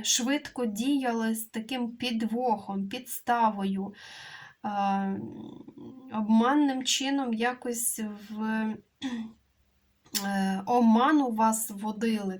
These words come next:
так, що вам було важко, щоб ви звільнилися, але вищі сили вас захищають і не так просто. Тому є категорія людей, яким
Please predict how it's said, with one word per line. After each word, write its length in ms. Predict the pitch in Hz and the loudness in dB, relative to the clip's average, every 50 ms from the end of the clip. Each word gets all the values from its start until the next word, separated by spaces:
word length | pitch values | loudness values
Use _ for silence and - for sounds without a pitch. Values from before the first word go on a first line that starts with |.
| 190 | -6
так, 300 | - 208 214 233 262 277 | -4 -2 0 0 -2 -2
що 180 | - - - 214 | -4 -6 -6 -6
вам 300 | 208 214 233 247 247 233 | -4 -2 -2 0 0 -2
було 300 | 226 240 226 220 208 196 | -2 -2 -2 -2 -2 0
важко, 420 | 196 214 233 277 320 - - - 254 | 2 4 4 4 4 2 -2 -8 -8
щоб 260 | - - 208 196 196 | -8 -6 -6 -6 -4
ви 160 | 202 226 240 | -4 -4 -4
звільнилися, 1040 | 233 240 233 220 220 226 240 254 269 262 240 202 185 175 - 190 - - - - - - | -4 -4 -4 -2 0 0 0 0 0 0 0 0 -2 -4 -8 -10 -12 -12 -10 -10 -10 -8
але 640 | - - 202 220 262 294 320 330 311 269 233 214 185 - - - - _ - | -6 -4 -2 -2 -2 -2 0 0 0 0 0 -2 -4 -8 -12 -20 -20 _ -6
вищі 420 | 233 247 277 277 - - 247 233 | -2 0 2 2 2 0 0 -2
сили 380 | 226 - - 254 240 226 220 208 | -4 -4 -4 -2 -2 0 0 -2
вас 320 | 208 196 190 196 196 196 | 0 0 -2 -2 -2 -4
захищають 880 | - 220 220 - - 269 269 - - - 208 196 208 226 269 339 - - _ | -6 -8 -8 -6 -6 -6 -4 -4 -4 -2 -2 0 0 0 -2 -4 -6 -10 _
і 100 | - 240 | -8 -4
не 160 | 240 226 220 | -2 -2 -2
так 380 | 220 220 240 240 262 269 - - - | 0 0 2 2 2 0 -4 -10 -8
просто. 580 | - 302 269 214 175 196 - - - - - - _ _ - - - - - - - - - - - - - _ - | -4 -2 -2 -2 -2 -2 -4 -8 -12 -16 -20 -20 _ _ -20 -20 -20 -20 -20 -20 -20 -20 -20 -20 -20 -20 -20 _ -4
Тому 400 | 233 226 220 220 240 277 330 370 | -2 2 2 4 4 4 4 4
є 380 | 339 269 247 - 247 233 226 226 | 2 0 -2 -2 -2 -2 -2 -2
категорія 920 | - - 233 - - - 262 226 240 254 262 277 294 302 311 311 302 285 | -2 -6 -8 -6 -6 -6 -4 -4 -2 0 2 2 2 2 0 -2 -2 -2
людей, 760 | 269 233 220 214 196 185 202 220 247 269 302 302 294 269 - | -2 -2 -4 -2 0 2 2 2 2 0 -2 -4 -6 -10 -10
яким 680 | 208 202 226 226 220 - - 269 254 233 214 196 196 | -6 -4 -4 -4 -4 -4 -4 -4 -2 -2 -4 -6 -8